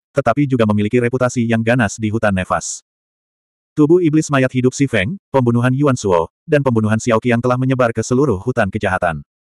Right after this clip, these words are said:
Yuan Shuo dan Xiao Qiang keduanya adalah ahli dewa setengah bintang delapan.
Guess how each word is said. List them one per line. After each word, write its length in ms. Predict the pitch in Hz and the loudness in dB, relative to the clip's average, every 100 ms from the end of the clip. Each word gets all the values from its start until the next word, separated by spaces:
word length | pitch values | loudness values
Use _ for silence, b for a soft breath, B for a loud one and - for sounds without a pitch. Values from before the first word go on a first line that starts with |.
| _ _ _ _ - | _ _ _ _ -4
Yuan 240 | 139 160 175 | 2 2 4
Shuo 160 | 170 | 2
dan 160 | 156 143 | 2 2
Xiao 240 | 143 127 | 2 0
Qiang 160 | 135 123 | 2 0
keduanya 480 | 123 117 113 123 117 | 0 0 2 0 0
adalah 240 | 101 101 | -2 0
ahli 160 | 120 123 | -2 0
dewa 240 | 131 117 | 2 2
setengah 360 | - 131 131 113 | -2 -2 -2 -2
bintang 320 | 120 139 127 | -4 -2 -2
delapan. 400 | 101 92 85 76 | 0 0 -2 -4